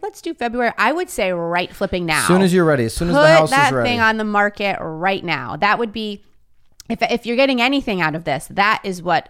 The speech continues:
Speaker 1: you grab. List your house now.
Speaker 2: Danielle Hale,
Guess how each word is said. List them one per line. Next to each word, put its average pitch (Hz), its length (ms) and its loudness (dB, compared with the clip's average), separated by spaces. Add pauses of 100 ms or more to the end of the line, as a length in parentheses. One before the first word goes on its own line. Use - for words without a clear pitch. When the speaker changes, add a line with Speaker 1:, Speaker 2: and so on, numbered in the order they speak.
Speaker 1:
you 170 160 -8
grab. 113 500 -2 (200)
List 220 360 -6
your 214 140 -4
house 165 480 -4
now. 143 540 -4
Speaker 2:
Danielle 156 400 2
Hale, 202 720 0